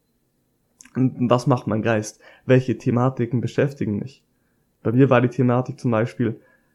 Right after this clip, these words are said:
hey, was mache ich jetzt weiter? Auch mit Ängsten verbunden, wie geht's weiter? Ungewissheit, okay, jetzt komme ich wieder in das alte Umfeld, wie gehe ich damit um?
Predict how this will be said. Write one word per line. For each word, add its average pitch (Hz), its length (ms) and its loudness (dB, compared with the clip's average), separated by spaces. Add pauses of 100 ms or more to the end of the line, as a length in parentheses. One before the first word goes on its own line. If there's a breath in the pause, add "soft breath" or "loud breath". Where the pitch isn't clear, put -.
(160 soft breath)
hey, 123 280 2
was - 280 -2
mache 131 280 0
ich - 160 -4
jetzt - 220 -6
weiter? 117 480 -4 (460)
Auch 120 240 -2
mit - 280 -2
Ängsten 135 360 0
verbunden, 113 640 -4 (260 loud breath)
wie 127 140 -2
geht's 127 340 -2
weiter? 113 640 -2
Ungewissheit, 117 1080 -2
okay, 127 240 -4
jetzt 113 200 -2
komme 123 140 2
ich 123 100 -6
wieder 110 200 2
in 110 80 0
das 113 140 -4
alte 113 320 -4
Umfeld, 113 480 -4
wie 123 120 0
gehe 123 180 0
ich 117 100 -8
damit 110 340 -4
um? 110 340 -4